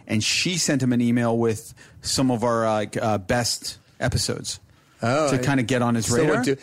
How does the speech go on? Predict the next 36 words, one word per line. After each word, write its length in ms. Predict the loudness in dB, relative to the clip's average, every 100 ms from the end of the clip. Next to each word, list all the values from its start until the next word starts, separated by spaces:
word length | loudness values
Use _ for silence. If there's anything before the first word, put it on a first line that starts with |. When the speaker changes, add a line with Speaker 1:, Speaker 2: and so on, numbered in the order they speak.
| -4 0
Speaker 1:
But 120 | 2
yeah, 180 | 2 2
we 200 | 2 0
could 200 | 0 0
get 160 | 0
him 80 | 0
to 60 | -2
s-, 120 | -4
do 180 | -2 0
the 80 | 0
lupus 420 | 2 2 0 -2
challenge, 480 | -2 -2 -2 -4 -6
maybe. 400 | -6 -6 -10 -14 -16 -18 -12 -4
Speaker 2:
I 80 |
don't 100 | -2
think 140 | 0 -2
he'd 60 | -2
wanna 200 | -2 0
do 120 | -2
it. 120 | -2 -6
Speaker 1:
No? 360 | -4 -2 -2 -4
Speaker 2:
No. 240 | -4 -4 -4 -18 -20 _ -14
Speaker 1:
Okay. 320 | -10 -6 -6 -8 -4
Speaker 2:
What 220 | 2 2
about 600 | 2 0 0 2 2 -2 -2
just 300 | -4 -4 0
going 420 | 0 2 0 -4
to 200 | -8 -6
L 240 | -4 -2
A 360 | -2 -6 -10 -18 _ _ -20 _
and 140 | -6 -2
just 500 | -2 -4 -10 -20 -4
trying 220 | 0 0
to 60 | 0
find 280 | -2 -2
him? 140 | -4